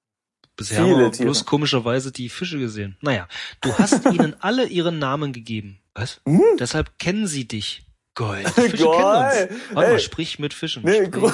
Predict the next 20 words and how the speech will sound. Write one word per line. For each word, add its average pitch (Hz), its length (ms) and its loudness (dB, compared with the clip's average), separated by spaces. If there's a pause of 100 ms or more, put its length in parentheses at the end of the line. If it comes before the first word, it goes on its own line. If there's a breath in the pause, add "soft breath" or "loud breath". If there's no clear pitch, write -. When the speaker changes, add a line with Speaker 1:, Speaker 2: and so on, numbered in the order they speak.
(140)
Speaker 2:
<laughs> - 220 -2
Speaker 1:
mit 247 180 -2
Speaker 2:
ja, 262 300 2
grüß 247 420 0
Fische. 220 640 2
Speaker 1:
Fische. 143 320 -6 (340)
<laughs> - 300 -18
Speaker 2:
Kennt 202 280 2
er 151 100 4
nicht. 131 340 0 (140)
Speaker 1:
Du 143 60 0
solltest 180 340 2
vermutlich 180 400 -2
Folgendes, 190 880 0 (880)
du 123 180 -6
wolltest 175 400 0
vermutlich 160 440 -4
Folgendes. 135 540 -2
Speaker 2:
<laughs> - 60 -8
Speaker 1:
Sprich - 840 -2